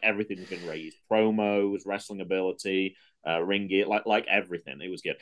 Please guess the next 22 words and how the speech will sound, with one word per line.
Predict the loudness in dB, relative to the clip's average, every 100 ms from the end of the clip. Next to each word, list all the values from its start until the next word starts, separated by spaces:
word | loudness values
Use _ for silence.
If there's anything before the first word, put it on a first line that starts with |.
| -12 2
Uh, | 6
Logan | 8 8 8
Easton | 4 2
Lareau | 2 6 6
was | 6
in | 2
the | -4
main | 0 2 2
event, | 2 2 2 -2
and | -6 -8 -8 -14 -18 -6
it | 0
was | 2
a | 0
three-on-three, | 2 4 4 2 2 4 4
and | 4
I | 4
didn't | 4 4
really | 0 2
know | 2
who | 2
was | -2
appearing. | 0 -2 -2